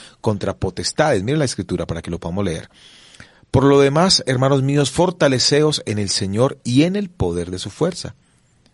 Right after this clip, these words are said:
Miren lo importante, "fortaleceos en el Señor, vestidos de toda la armadura de Dios para que podáis estar firmes contra las acechanzas del diablo". Y lo, lo acaba de decirnos tu hermano William Romero, que si nosotros queremos estar firmes y estar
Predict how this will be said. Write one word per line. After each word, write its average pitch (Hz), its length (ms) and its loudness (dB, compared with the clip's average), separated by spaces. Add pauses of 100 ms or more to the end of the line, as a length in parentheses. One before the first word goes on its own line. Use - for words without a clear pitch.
Miren 87 200 -10
lo 104 80 -4
importante, 117 480 -6
"fortaleceos 101 840 -4
en 95 120 -8
el 85 100 -8
Señor, 85 400 -10 (480)
vestidos 147 580 0
de 139 100 2
toda 170 460 0
la 175 80 0
armadura 110 480 0
de 120 100 2
Dios 104 280 -2
para 120 180 -2
que - 140 -6
podáis 87 800 -4 (100)
estar - 360 -8
firmes 104 600 -6 (340)
contra 156 520 -2
las 101 180 -8
acechanzas 85 520 -10
del 98 200 -4
diablo". 143 400 0 (540)
Y 98 140 -4
lo, 95 280 -4
lo 98 100 -4
acaba 113 240 -2
de 117 60 2
decirnos 107 200 -6
tu - 80 -10
hermano 92 160 -4
William 101 240 -4
Romero, 117 400 -2 (560)
que 101 100 -6
si 107 140 -2
nosotros 95 320 -6
queremos 104 300 -2
estar 98 200 -6
firmes 104 640 -4
y 107 120 -6
estar 90 480 -4